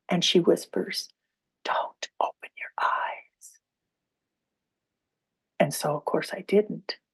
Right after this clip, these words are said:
And then she said to me, "Lift up, lift out, and come with me." And I have no idea how I knew what she meant, but somehow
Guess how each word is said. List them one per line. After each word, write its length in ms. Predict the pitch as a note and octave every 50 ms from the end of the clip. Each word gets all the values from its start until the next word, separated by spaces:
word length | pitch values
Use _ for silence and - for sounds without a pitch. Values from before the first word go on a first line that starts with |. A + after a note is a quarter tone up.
| _ _ _ _ _ _ _ _ _ _ _ - -
And 160 | G3+ E3+ F3
then 140 | F3 F#3+ G3+
she 160 | - - B3+
said 300 | B3 - - G3+ G3 G3
to 120 | - - F#3
me, 280 | E3+ E3+ F3+ - - _ _ _ _ _ _ _ _ _ _ _ _ _ -
"Lift 400 | - F3 F#3+ G3 - - - -
up, 340 | - G3 G3 - - - - _ _ _ _ _ _ _ _ _ _ _ _ _ _ _ _ _ _ _ _ -
lift 200 | G3 - - -
out, 340 | - - A3 F3+ F3 G3 - -
and 160 | F3 F3 -
come 260 | - - F3+ D#3+ E3
with 220 | D#3+ E3 - - -
me." 300 | E3+ E3 E3 G3+ - _ _ _ _ _ _ _ _ _ _ _ _ _ _ _ _ _ _ _ _ _ -
And 100 | F3+ F3+
I 40 |
have 200 | - F#3+ E3+ -
no 520 | - F3+ F3+ F3+ F3 F#3+ G3+ G#3+ B3+ - - -
idea 760 | - F#3 F#3+ F#3+ G3 F#3+ - _ - - G3+ F#3+ G3 F#3+ - - - _ _ _ _ _ _ _ _ _ -
how 380 | F#3+ F3+ E3+ F3 F3 F3+ - -
I 140 | - F3 E3+
knew 220 | E3 D#3+ F3 E3+
what 200 | E3+ E3 D#3 D#3+
she 180 | - - - F#3+
meant, 520 | F3 F3 F3 F#3+ G#3+ A#3 A#3+ - - - - _ _ _ _ _ _ _ _ _ _ _ _ _ - - _ _ _ _ _ -
but 280 | G3 E3+ F3 F3+ - - -
somehow 920 | - - - - G3+ G#3 A3+ A3 - - G3 E3+ D#3+ E3 E3+ F3+ A3+ B3